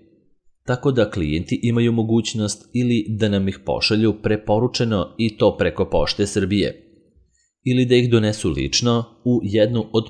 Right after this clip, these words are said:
poslovnica prevodilačkog centra Akademije Oxford. A isto tako postoji mogućnost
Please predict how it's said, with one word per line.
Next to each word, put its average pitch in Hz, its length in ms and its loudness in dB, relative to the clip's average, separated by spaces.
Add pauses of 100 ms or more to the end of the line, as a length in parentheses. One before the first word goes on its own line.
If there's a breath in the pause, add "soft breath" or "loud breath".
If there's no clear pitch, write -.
poslovnica 104 680 -2
prevodilačkog 117 800 0
centra 87 600 -2
Akademije 82 600 -2
Oxford. 87 440 -4 (1040)
A - 260 -2
isto - 340 -4
tako 101 520 -4
postoji - 360 0
mogućnost 98 800 -4